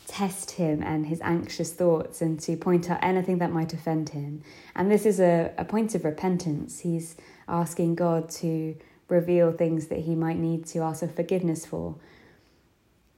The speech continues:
And it's always so good that we can do that with God, 'cause his grace, his grace is sufficient. Because of what Jesus did on the cross, we are always forgiven. And so as,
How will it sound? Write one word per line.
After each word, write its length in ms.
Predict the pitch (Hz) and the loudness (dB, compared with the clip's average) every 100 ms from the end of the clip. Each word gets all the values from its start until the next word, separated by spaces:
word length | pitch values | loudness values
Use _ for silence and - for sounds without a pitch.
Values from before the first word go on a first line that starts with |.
| _ - | _ -2
And 140 | 180 | 0
it's 100 | 185 | 2
always 240 | 190 196 185 | 2 2 4
so 140 | 180 | 2
good 460 | 175 190 165 - - | 4 4 4 2 0
that 200 | 170 - | 0 2
we 140 | 170 | 0
can 220 | 165 165 | 0 -4
do 200 | 151 160 160 | -2 0 0
that 140 | 151 | -2
with 200 | 151 147 | -4 -2
God, 240 | 151 147 | -4 -4
'cause 180 | - 151 | -6 -8
his 160 | 160 151 | -8 -6
grace, 640 | 170 175 170 151 - - - - - - _ _ _ _ | 2 6 6 2 -4 -18 -20 -20 -20 -20 _ _ _ _
his 200 | - 165 | -10 -10
grace 440 | - 175 170 165 165 | 0 4 4 4 -2
is 140 | 151 | -8
sufficient. 800 | 151 - 156 - 147 147 - - - | -8 -4 -6 -4 -6 -6 -14 -18 -12
Because 280 | 165 175 165 | -4 -2 -2
of 80 | |
what 160 | 156 147 | -2 -4
Jesus 360 | - 151 151 151 | 0 0 0 -2
did 160 | 151 | -2
on 140 | 147 143 | -2 -2
the 60 | |
cross, 380 | 147 165 151 - | -4 -4 -4 -4
we 140 | 156 | -4
are 180 | 151 151 | -2 -4
always 380 | - 156 156 151 | -4 -2 -2 -4
forgiven. 560 | 175 165 147 156 151 143 - _ _ _ _ _ _ _ _ _ _ _ _ _ | -6 -2 -4 -4 -8 -10 -18 _ _ _ _ _ _ _ _ _ _ _ _ _
And 200 | 165 160 | -2 -2
so 160 | - 175 | 2 4
as, 460 | 160 160 160 - | 6 4 0 -8